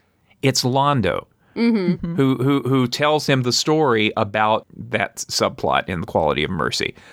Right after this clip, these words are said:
Speaker 1: which also had to do with, uh, Centauri attributes, but I guess we'll get there a little later.
Speaker 2: Yeah.
Speaker 1: Uh,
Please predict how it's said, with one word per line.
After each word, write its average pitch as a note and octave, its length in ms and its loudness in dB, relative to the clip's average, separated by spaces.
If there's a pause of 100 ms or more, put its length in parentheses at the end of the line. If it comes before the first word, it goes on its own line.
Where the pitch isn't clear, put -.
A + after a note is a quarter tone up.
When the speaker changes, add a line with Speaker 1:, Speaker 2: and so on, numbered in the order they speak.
(520)
Speaker 1:
which A2+ 260 0
also G#2+ 400 2
had F2+ 240 -2
to - 60 -4
do F2 320 0
with, F2 380 -2
uh, D#2 200 2
Centauri F#2 480 0
attributes, D2+ 540 -4
but - 220 -2 (100)
I - 140 -6
guess - 280 -8
we'll - 100 -8
get - 220 -8
there C2 200 0
a C2 60 0
little A#1+ 280 0
later. C2 300 0
Speaker 2:
Yeah. D3+ 360 -4
Speaker 1:
Uh, G#2 320 0